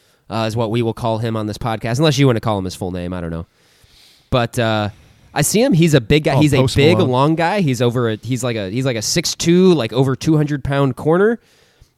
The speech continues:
Speaker 1: And then, like, when I, when I watch him, and then, like, I, I'm just like, "Yeah, this is just kind of a C J Coldon redo," which is great. That sounds great to me. C J Coldon was a guy who I, it, w-, it would have been good if he would have come back there 'cause he's better than Woody Washington.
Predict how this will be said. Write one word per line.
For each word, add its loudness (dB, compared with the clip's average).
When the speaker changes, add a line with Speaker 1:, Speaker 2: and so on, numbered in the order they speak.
Speaker 1:
And -2
then, 0
like, 2
when 2
I, 4
when -2
I 2
watch 2
him, 0
and -4
then, -2
like, -8
I, -4
I'm -4
just -6
like, -2
"Yeah, 2
this 0
is 0
just -4
kind 0
of -2
a 0
C -2
J 0
Coldon -2
redo," -8
which 2
is -2
great. -2
That -6
sounds 0
great -2
to -12
me. -10
C -4
J 6
Coldon 4
was 2
a -4
guy 0
who 2
I, 0
it, -2
w-, 0
it 0
would 8
have 2
been 2
good 4
if 0
he 4
would 4
have -4
come -2
back 0
there 0
'cause 0
he's 2
better 2
than 0
Woody 2
Washington. -6